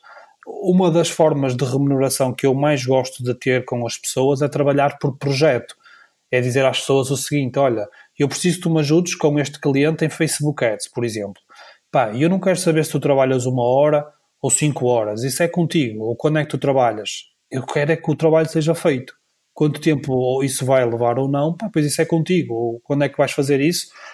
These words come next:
Portanto, associado a este conceito de liberdade, haver sempre a responsabilidade, não é? Não me interessa se tu estás neste momento a trabalhar agora,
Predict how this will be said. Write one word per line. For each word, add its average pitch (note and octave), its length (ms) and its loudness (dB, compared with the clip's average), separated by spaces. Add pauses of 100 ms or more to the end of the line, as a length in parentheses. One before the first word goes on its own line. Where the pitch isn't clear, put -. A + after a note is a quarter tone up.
(140)
Portanto, C3+ 380 -2
associado E3+ 520 2
a - 20 2
este F3 120 -2
conceito E3+ 320 0
de F3 40 2
liberdade, D#3+ 320 4
haver D#3 160 0
sempre D#3+ 280 0
a C#3+ 40 -2
responsabilidade, D#3 720 2
não E3 80 0
é? E3+ 40 -2
Não F3 120 0
me F#3 80 2
interessa F3 420 -2
se D3+ 60 -8
tu - 40 -14
estás D3+ 240 0
neste D3+ 220 -2
momento C#3+ 260 -2
a - 40 -20
trabalhar B2+ 440 0
agora, C3 400 0